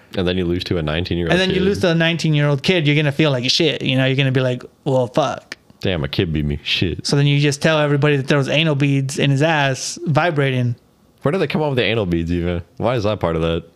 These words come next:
Speaker 2: Well, 'cause that, I don't know. That's the easiest way to get it in your butt. What are you supposed to stick in there? A pager? A
Speaker 1: No,
Speaker 2: phone?
Speaker 1: why's it gotta be in his ass, though? Like,
Speaker 2: Well, 'cause that's how you hide it. Where's it gonna be?
Speaker 1: I don't know. Good point.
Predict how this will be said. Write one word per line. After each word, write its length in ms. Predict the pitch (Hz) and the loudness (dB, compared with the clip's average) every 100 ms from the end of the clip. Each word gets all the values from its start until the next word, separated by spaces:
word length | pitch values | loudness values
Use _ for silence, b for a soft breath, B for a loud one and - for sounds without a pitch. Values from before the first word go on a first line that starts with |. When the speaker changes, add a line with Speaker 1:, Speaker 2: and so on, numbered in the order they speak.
| - | -2
Speaker 2:
Well, 100 | 139 | 0
'cause 120 | 143 | 2
that, 220 | 156 156 | -2 -2
I 60 | 143 | 0
don't 140 | 175 | 2
know. 100 | 131 | 2
That's 200 | 135 143 | 0 0
the 60 | - | -2
easiest 360 | 151 160 160 160 | 0 0 0 0
way 120 | 165 | 0
to 80 | 160 | 0
get 160 | 147 | 0
it 60 | 170 | 2
in 100 | 175 | 2
your 120 | 170 | 2
butt. 340 | 139 214 170 - - | 2 2 0 -2 0
What 100 | 165 | 0
are 40 | |
you 60 | 196 | 0
supposed 220 | - 190 | 0 0
to 60 | |
stick 280 | 175 233 - | 0 0 0
in 100 | 254 | 0
there? 220 | 208 147 | 2 0
A 40 | 127 | -2
pager? 600 | - 165 175 208 262 269 | -2 0 0 0 0 0
A 40 | |
Speaker 1:
No, 60 | 226 | 0
Speaker 2:
phone? 460 | 175 165 226 285 - - | 2 2 0 -2 -8 -6
Speaker 1:
why's 180 | 156 170 | -4 -2
it 20 | |
gotta 160 | 160 | -2
be 220 | 131 135 117 | 0 0 0
in 80 | |
his 120 | 117 98 | 0 0
ass, 300 | 107 107 - | 0 -2 -4
though? 280 | 78 78 | -2 -2
Like, 480 | 76 78 80 - - - | -2 -2 -2 -4 -6 -6
Speaker 2:
Well, 100 | 175 | -2
'cause 140 | 175 190 | 0 0
that's 160 | 190 | 0
how 60 | 214 | 0
you 120 | 208 | 0
hide 280 | 180 277 247 | 0 0 0
it. 120 | 143 | 0
Where's 140 | 147 175 | 0 0
it 60 | |
gonna 160 | 180 175 | 0 0
be? 300 | 180 160 139 - B B B B B B - | 0 -2 -4 -14 B B B B B B -10
Speaker 1:
I 60 | 101 | -4
don't 260 | 107 107 | -2 -2
know. 60 | 90 | -2
Good 140 | 90 | -4
point. 300 | 87 98 85 | -2 -2 -2